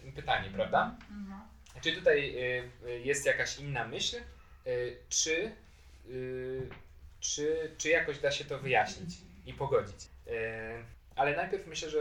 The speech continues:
Speaker 1: y, najpierw chciałbym tylko zwrócić uwagę na to, jak przejmujący jest ten obraz i jak on jest trafny, ponieważ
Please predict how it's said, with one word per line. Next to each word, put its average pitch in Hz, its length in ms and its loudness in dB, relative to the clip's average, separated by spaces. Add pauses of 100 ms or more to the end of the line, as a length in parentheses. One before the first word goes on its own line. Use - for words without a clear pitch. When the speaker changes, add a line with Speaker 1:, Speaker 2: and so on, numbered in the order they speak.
(160)
Speaker 1:
y, 127 340 -6 (100)
najpierw 185 280 0
chciałbym 156 220 4
tylko - 180 -2
zwrócić 143 360 -8
uwagę 131 240 2
na 131 120 -2
to, 135 100 -2
jak 127 200 2
przejmujący 139 560 -4
jest 123 120 -6
ten 120 160 -8
obraz 151 300 0
i - 40 6
jak 139 120 0
on 147 80 -6
jest 143 160 -10
trafny, 113 340 2 (500)
ponieważ 139 460 0